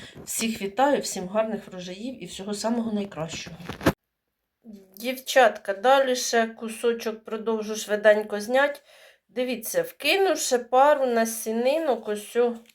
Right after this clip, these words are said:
Геркулес. Бачите, це в мене з минулого року лишився. Це перець червоний, середньоранній, до трьохсот грам. Великий.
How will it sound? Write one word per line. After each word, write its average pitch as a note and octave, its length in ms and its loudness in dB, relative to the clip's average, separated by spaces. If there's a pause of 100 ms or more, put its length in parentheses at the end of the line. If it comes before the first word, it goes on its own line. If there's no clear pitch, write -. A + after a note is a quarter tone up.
(600)
Геркулес. A#3+ 1000 2
Бачите, G#3 480 -2
це - 180 -4
в A3+ 40 -2
мене A#3 280 2
з A3 60 -4
минулого A#3+ 560 2
року A3+ 300 0
лишився. G3 600 -6
Це D4 360 2 (540)
перець A#3+ 460 8
червоний, A3+ 760 0
середньоранній, A#3+ 1300 4
до A#3+ 160 2
трьохсот A#3 480 -2
грам. F3+ 280 2
Великий. D4 640 2